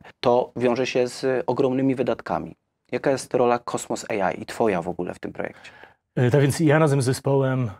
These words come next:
Speaker 2: Kosmos A I zainicjowaliśmy cały,
Speaker 1: Czyli jesteś
Speaker 2: cały
Speaker 1: pomysłodawcą,
Speaker 2: projekt.
Speaker 1: tak?
Speaker 2: Tak. Y,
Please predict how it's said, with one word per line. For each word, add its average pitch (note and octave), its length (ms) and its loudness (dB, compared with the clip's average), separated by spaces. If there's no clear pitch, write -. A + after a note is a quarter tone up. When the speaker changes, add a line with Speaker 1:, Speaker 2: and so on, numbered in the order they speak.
Speaker 2:
Kosmos C#3 340 -4
A B2 260 -2
I D3+ 160 -4
zainicjowaliśmy C3 1040 0
cały, B2 340 -4
Speaker 1:
Czyli A#2+ 120 -4
jesteś C#3 180 -4
Speaker 2:
cały - 40 -20
Speaker 1:
pomysłodawcą, B2 520 2
Speaker 2:
projekt. C3 260 -4
Speaker 1:
tak? B2+ 160 -8
Speaker 2:
Tak. - 340 -10
Y, C3+ 40 -6